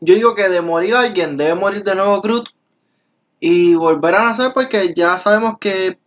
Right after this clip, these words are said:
el Groot que nace es otro Groot. Y con este Groot que nazca ahora nuevo, que sea el Groot este bien agresivo, bien fuerte. So, pero hay que ver.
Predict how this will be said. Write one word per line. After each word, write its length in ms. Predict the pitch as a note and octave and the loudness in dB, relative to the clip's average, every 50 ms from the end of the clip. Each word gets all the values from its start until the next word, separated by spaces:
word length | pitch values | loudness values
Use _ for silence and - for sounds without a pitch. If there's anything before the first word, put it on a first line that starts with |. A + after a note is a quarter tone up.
| _ _ | _ _
el 200 | - E3 E3 D#3 D#3 | -4 -2 -2 -2 -2
Groot 280 | - D#3+ E3+ E3 - - | -2 -2 -2 -2 -4 -2
que 180 | - G#3 G#3 | 0 0 2
nace 380 | G#3+ A3+ A#3 A3 - G3 F#3 F3+ | 2 2 0 -2 -2 -4 -4 -4
es 60 | - | -4
otro 300 | - F3 F#3 F3+ F#3+ F3+ | -4 -6 -4 -2 -2 -2
Groot. 240 | E3 D#3 D3+ D3 - - _ _ _ _ _ _ _ - | -2 -2 -4 -6 -8 -12 _ _ _ _ _ _ _ -2
Y 120 | D#3+ D#3 | -2 0
con 240 | - E3+ D#3+ E3 E3 | 0 0 -2 -2 -2
este 320 | F3 F#3 - - G#3+ G#3 | -4 -4 -4 -2 0 2
Groot 300 | G#3 G#3 G#3+ G#3+ - _ - | 2 2 0 -2 -4 _ -6
que 160 | - G#3 G#3 | -4 -2 0
nazca 640 | G#3+ A3 A3 G#3 - _ - D#3+ D3+ D3 C#3 - - - | 0 0 0 -2 -4 _ -4 -2 -2 -2 -4 -6 -6 -4
ahora 320 | C3 C3+ C#3+ D3+ E3 F3 | -2 0 0 2 0 0
nuevo, 440 | F#3 G3 G#3 G3+ F3+ D3+ D3 D3 - _ _ _ _ _ _ _ _ _ _ - | -2 -2 -2 -2 -2 -2 -4 -6 -8 _ _ _ _ _ _ _ _ _ _ -6
que 160 | - D3 D3 | -4 -2 -2
sea 200 | D3 E3 E3+ F3 | 0 0 0 0
el 80 | F3 D#3+ | 0 -2
Groot 300 | E3 E3 F3 F3 - - | -2 -2 -2 -2 -2 -2
este 360 | E3+ F3+ F3+ - - F#3 F3+ | -4 -4 -4 -4 -4 -2 0
bien 260 | E3 D#3 D#3+ D#3 D#3+ | 2 2 0 0 0
agresivo, 680 | F3 F#3 F#3 F#3 F3+ E3+ - - E3 F3 F#3 F3+ E3+ D3+ | -2 -2 -2 -2 -4 -6 -6 -4 -2 0 0 0 2 2
bien 280 | C#3+ D3+ E3 E3 E3 | 0 0 -2 -4 -8
fuerte. 760 | - - D#3 E3 F3 F3+ - - - D3+ C#3+ C#3+ C#3 C#3 C#3 _ _ _ _ _ _ _ _ _ _ _ _ _ _ | -8 -4 -2 -2 -2 -2 -4 -4 -4 -2 -2 -2 -4 -6 -8 _ _ _ _ _ _ _ _ _ _ _ _ _ _
So, 560 | - - D3+ D3 C#3+ C#3+ C#3 C3+ B2+ B2+ - _ _ _ _ _ _ _ _ _ _ _ _ _ _ _ _ _ _ _ _ _ _ _ _ _ _ _ _ _ _ _ _ _ _ | -10 -4 0 0 0 0 0 -2 -4 -4 -6 _ _ _ _ _ _ _ _ _ _ _ _ _ _ _ _ _ _ _ _ _ _ _ _ _ _ _ _ _ _ _ _ _ _
pero 320 | - G3+ A3 A3+ A3 G#3+ G#3 | -2 0 0 0 0 -4 -6
hay 180 | - D3+ - D#3 | -8 -8 -8 -8
que 180 | - - F#3+ F3+ | -6 -4 -4 -2
ver. 280 | D#3 C3+ C3 B2+ - | -2 -2 -4 -8 -12